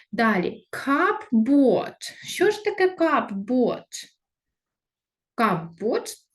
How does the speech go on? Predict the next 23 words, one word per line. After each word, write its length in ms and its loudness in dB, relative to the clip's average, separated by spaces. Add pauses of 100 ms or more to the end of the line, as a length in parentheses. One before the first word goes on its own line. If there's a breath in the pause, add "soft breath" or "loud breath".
це 420 -4 (140)
шафа 460 -4
для 180 2
посуду. 640 -2
Є 300 0
тут 200 -4
шафа 320 0
для 160 -2
посуду? 540 -8
Ні, 280 2
немає, 580 0
бо, 280 -6 (280 loud breath)
як 180 0
ви 120 -2
вже 200 -4
зрозуміли, 680 -2
по 160 -4
цій 200 -8
картинці 760 -4
це, 180 -8
напевно, 580 -4
вітальня, 760 -8
так? 240 -8